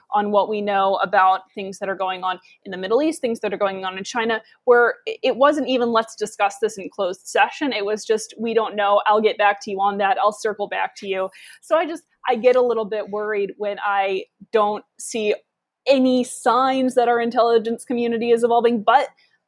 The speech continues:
you know, you can try to comfort yourself by saying that that's because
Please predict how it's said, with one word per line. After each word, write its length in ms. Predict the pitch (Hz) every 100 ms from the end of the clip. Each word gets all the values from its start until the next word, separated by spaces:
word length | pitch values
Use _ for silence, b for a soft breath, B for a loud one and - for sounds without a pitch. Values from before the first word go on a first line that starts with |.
| _ _ -
you 100 | 214
know, 80 | 208
you 140 | 208
can 140 | 226
try 160 | 214 214
to 60 | 214
comfort 300 | 226 226 -
yourself 300 | 233 220 208
by 100 | 196
saying 600 | 208 302 247 214 202 196 _ _
that 220 | 208 196
that's 220 | 170 202 -
because 520 | 196 - 196 196